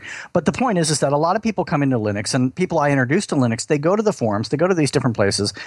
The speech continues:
or especially on the social media sites, and they see a lot of real negative behavior. I mean, it's really unfortunate. The kind of stuff you would expect to see in a Windows forum.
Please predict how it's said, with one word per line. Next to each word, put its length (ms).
or 60
especially 540
on 120
the 60
social 340
media 260
sites, 380
and 160
they 60
see 240
a 60
lot 440
of 240
real 460
negative 800
behavior. 560
I 40
mean, 60
it's 120
really 260
unfortunate. 480
The 80
kind 180
of 60
stuff 280
you 80
would 80
expect 340
to 40
see 140
in 80
a 60
Windows 320
forum. 300